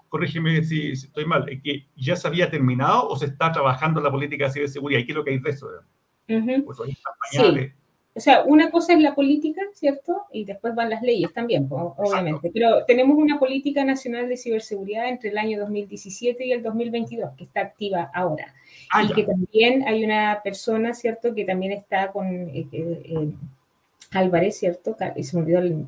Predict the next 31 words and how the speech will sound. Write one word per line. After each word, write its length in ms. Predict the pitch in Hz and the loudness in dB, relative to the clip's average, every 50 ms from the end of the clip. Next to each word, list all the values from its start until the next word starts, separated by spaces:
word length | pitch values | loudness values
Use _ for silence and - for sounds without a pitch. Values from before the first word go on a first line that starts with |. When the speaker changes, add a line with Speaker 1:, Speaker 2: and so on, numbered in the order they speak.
| - - | -6 -2
Speaker 2:
primer 240 | 175 175 180 185 190 | 0 2 2 2 2
nombre, 300 | 208 202 170 151 165 170 | 2 2 2 2 2 2
pero 480 | - 175 180 180 180 180 175 170 165 160 | 2 4 6 6 6 6 6 4 4 4
de 60 | 170 175 | 2 2
apellido 340 | 175 180 185 185 190 202 | 2 2 2 2 4 4
Álvarez, 340 | 208 208 214 226 233 247 247 247 | 4 4 4 4 4 4 2 0
que 120 | 220 214 | -4 -6
justamente 560 | - 202 190 - 208 208 208 208 214 - 233 | -6 -6 -4 -2 -2 -2 -2 -2 -2 -2 -4
está 240 | 226 - - 214 196 | -4 -2 0 0 2
liderando, 800 | 214 220 208 196 180 180 180 190 208 214 220 247 277 320 339 339 | 2 2 0 2 2 2 0 0 -2 0 2 4 4 4 2 0
eh, 320 | - 196 190 190 190 185 180 | -2 -4 -2 -2 -2 0 0
la 380 | 180 175 175 180 190 196 196 - | 0 2 2 2 0 0 -2 -2
política 460 | - 185 190 208 208 - 214 220 214 | -2 -2 0 -2 -4 -6 -4 -2 0
nueva 420 | 214 233 285 330 294 226 208 214 214 | 2 2 4 4 4 4 2 0 0
que, 480 | - 226 226 233 254 262 - - 202 | 2 4 6 6 6 6 4 2 -4
eh, 60 | 190 180 | -4 -2
va 360 | 180 175 175 180 180 180 - | -2 -2 -2 -2 -2 -4 -6
a, 600 | - - - 87 - - - - - 131 - - - | -8 -10 -10 -8 -8 -6 -6 -8 -8 -10 -12 -14 -10
a 120 | - 170 | -8 -6
empezar 400 | 170 170 - 175 170 - 185 180 | -6 -4 -4 -4 -2 -2 0 0
a, 160 | 185 175 175 | 0 0 0
a 240 | - - - 139 151 | -2 -4 -4 -2 -2
guiar, 440 | 180 196 208 214 214 214 214 214 220 | 0 2 4 6 8 8 6 6 4
digamos, 600 | 226 220 208 214 214 214 220 240 262 294 339 320 220 | 0 -2 0 0 0 2 2 2 2 2 2 0 -2
eh, 540 | 196 196 185 180 175 180 175 180 - - - | -2 0 2 4 4 4 2 0 -4 -8 -8
Speaker 1:
Ujú. 60 | - - | -6 -4
Speaker 2:
desde 280 | 190 185 185 185 180 | -4 -2 0 0 2
la, 200 | 180 180 175 175 - | 2 2 2 0 -2
desde 200 | - 180 160 175 | -6 -6 -4 -4
el 80 | 160 - | -4 -4
próximo 680 | - 175 175 175 - - 180 175 170 165 165 165 | -2 -4 -4 -4 -4 -6 -4 -2 -2 -2 -2 -4